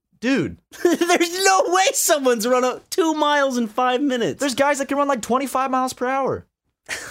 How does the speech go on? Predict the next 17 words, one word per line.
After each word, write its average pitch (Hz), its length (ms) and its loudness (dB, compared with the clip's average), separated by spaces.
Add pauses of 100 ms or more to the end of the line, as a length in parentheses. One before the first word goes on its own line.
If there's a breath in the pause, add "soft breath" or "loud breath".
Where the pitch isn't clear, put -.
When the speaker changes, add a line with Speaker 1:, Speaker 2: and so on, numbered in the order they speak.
Speaker 2:
Hold 156 180 -4
Speaker 1:
Those 165 60 -4
Speaker 2:
on. 135 40 -2
Speaker 1:
long-legged 190 640 0
guys 226 580 -2
Speaker 2:
Hold 139 200 -2
on. 101 340 -2
Okay. 113 460 -8
Speaker 1:
from 180 180 -4
different 180 300 -2
countries, 202 400 -4
they 185 140 -2
can 196 120 -4
run. 131 220 -2
Speaker 2:
Fastest 127 960 -4 (160)
mile 104 840 -4
ran. 90 600 -12